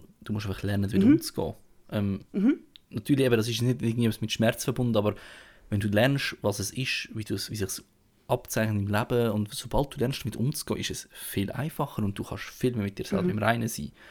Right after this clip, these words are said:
Speaker 1: Und natürlich bei mir
Speaker 2: Mhm.
Speaker 1: ist es jetzt, äh, äh, eine Krankheit, wo, wo, was sind's jetzt, ich glaub, zehn Prozent der Männer bewiesenermaßen, wo mich nicht drauf
Speaker 2: Mhm.
Speaker 1: festnageln. Und bei den Frauen ist es halt, ja, basically alle.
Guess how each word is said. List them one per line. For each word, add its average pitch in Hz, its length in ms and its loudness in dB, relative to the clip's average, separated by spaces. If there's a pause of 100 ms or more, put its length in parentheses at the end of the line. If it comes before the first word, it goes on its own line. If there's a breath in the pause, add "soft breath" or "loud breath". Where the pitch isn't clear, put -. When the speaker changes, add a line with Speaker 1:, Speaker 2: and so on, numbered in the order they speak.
(280 loud breath)
Speaker 1:
Und 107 60 2
natürlich 104 280 2
bei 110 60 4
mir - 60 8
Speaker 2:
Mhm. - 60 8
Speaker 1:
ist - 80 4
es - 60 -2
jetzt, - 200 -6
äh, 98 420 2
äh, - 40 -2
eine 92 80 0
Krankheit, 101 500 -2
wo, 92 340 2
wo, 92 160 -2
was 85 180 -6
sind's 107 200 -8
jetzt, - 160 -12
ich - 100 -14
glaub, - 160 -8
zehn - 220 -4
Prozent - 460 -8
der 101 120 -6
Männer 101 260 -2
bewiesenermaßen, 139 1160 -6 (400)
wo - 80 -2
mich 101 80 0
nicht 104 160 -4
drauf 185 100 2
Speaker 2:
Mhm. 190 40 4
Speaker 1:
festnageln. 117 460 2
Und - 420 -16
bei 104 60 -4
den 107 80 4
Frauen 110 340 6
ist 101 140 0
es - 80 -2
halt, 95 200 2
ja, 101 280 2 (2000)
basically 104 680 -4 (680)
alle. 104 300 2